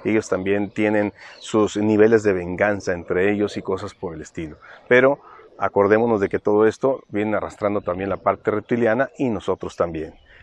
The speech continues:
La parte emotiva, que es la que estamos hablando en este momento, es la parte límbica, y de ahí estaremos avanzando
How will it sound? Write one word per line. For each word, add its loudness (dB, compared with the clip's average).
La -4
parte -2
emotiva, 2
que -4
es -4
la 0
que -14
estamos -6
hablando -4
en -6
este -12
momento, -2
es 0
la -6
parte -2
límbica, -2
y 0
de 6
ahí 4
estaremos -2
avanzando 0